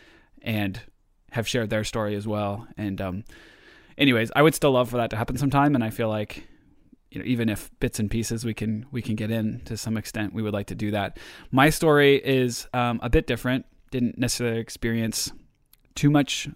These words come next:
um, kind of power dynamics and manipulation personally, although some of that I think was there. Um, but yeah, uh, my theology changed and then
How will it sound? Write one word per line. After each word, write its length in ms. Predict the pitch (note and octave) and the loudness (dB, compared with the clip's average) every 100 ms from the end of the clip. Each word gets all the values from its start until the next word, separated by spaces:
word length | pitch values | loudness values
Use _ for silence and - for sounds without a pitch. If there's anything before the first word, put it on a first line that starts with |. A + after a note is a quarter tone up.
| - | -8
um, 460 | A#2+ A2+ G#2+ A2 - _ - | -4 -2 -4 -6 -12 _ -8
kind 120 | A#2 | -8
of 120 | - | -2
power 200 | - B2 | 2 2
dynamics 600 | A#2+ A#2 A#2 A#2 - - - | 2 0 0 -2 -4 -10 -10
and 440 | G#2+ G#2+ G2+ A2 - _ _ _ | -8 -6 -6 -8 -14 _ _ _
manipulation 640 | C3 A2+ A2+ A2+ A2 - A2 | -2 0 0 -2 -2 -6 -2
personally, 640 | - - - D3 D3 E3 F3+ | 0 0 2 2 4 2 -2
although 400 | - A2 G#2 G#2 - - - | -4 -4 -2 -2 -6 -16 -18
some 180 | - B2 | -2 2
of 60 | A#2 | 2
that 120 | G#2+ | 2
I 60 | G#2 | -2
think 280 | A2+ G#2+ - - - _ _ | -4 -6 -10 -20 -20 _ _
was 320 | - B2 C#3 D3 | -6 -2 -2 -2
there. 420 | G2+ G#2 B2 B2+ - | -4 -2 -2 -6 -12
Um, 400 | - A2+ G2+ F#2+ - | -8 -6 -4 -6 -2
but 240 | A#2+ A2 - _ - - - - _ _ - | -2 -2 -6 _ -20 -20 -20 -20 _ _ 4
yeah, 260 | C#3+ C3 | 6 6
uh, 500 | A2+ C3 B2 A#2 G#2+ F2+ | 4 2 2 2 0 0
my 140 | C3+ | 0
theology 340 | A#2 C#3 C3 | 4 4 4
changed 400 | C3 C3+ B2+ C3 | 2 2 2 2
and 120 | G#2 A2 | -2 -2
then 400 | G#2+ G#2 A#2+ | -2 -2 -4